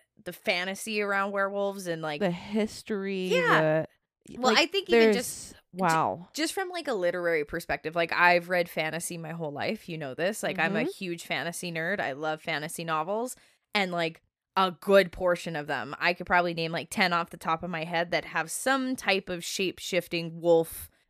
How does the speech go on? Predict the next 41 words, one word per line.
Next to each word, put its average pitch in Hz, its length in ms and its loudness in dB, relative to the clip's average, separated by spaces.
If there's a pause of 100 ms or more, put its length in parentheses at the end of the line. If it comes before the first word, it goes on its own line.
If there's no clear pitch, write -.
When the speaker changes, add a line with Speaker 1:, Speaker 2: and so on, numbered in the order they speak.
(180)
Speaker 1:
being 196 400 0
Speaker 2:
Yes. 285 160 0
Speaker 1:
creature 185 440 -2
involved 170 520 -4
in 240 120 -8
them. 302 240 -8 (300)
But 240 120 4
I 233 80 6
will 285 240 0
say 330 180 -4
this, 294 300 -4
I 262 300 4
had 254 260 -4
no 226 420 -4
idea, 247 460 -2 (100)
even 285 380 -6
when 240 160 -6
I 202 100 -4
was 185 220 -8
doing, 214 580 -6 (380)
like, 190 280 -2 (380)
b-, 175 240 -10 (140)
creating 226 420 -4
research 208 320 -8
for, 185 220 -4
like, 175 180 -4
my 175 140 -4
episodes 175 420 -6
about 165 160 -10
the 175 60 -12
witch 220 240 -6
trials, 165 280 -2 (300)
I 233 80 2
had 226 140 0
no 226 300 -2
idea 208 340 -2
that 180 160 -8
there 175 120 0
were 170 140 -4
wolf 165 420 -2
trials 80 640 -4